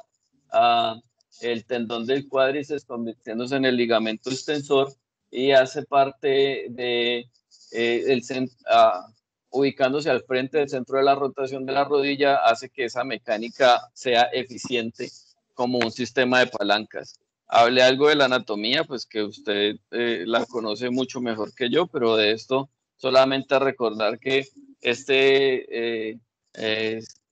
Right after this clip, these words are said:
eh, articulación patelofemoral o este sistema patelofemoral se compone de,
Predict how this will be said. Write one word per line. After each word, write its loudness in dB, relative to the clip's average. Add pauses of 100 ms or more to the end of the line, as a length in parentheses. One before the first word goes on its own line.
(200)
eh, -10
articulación 0
patelofemoral -4
o 0
este -6
sistema -4
patelofemoral 0
se -6
compone -2
de, 2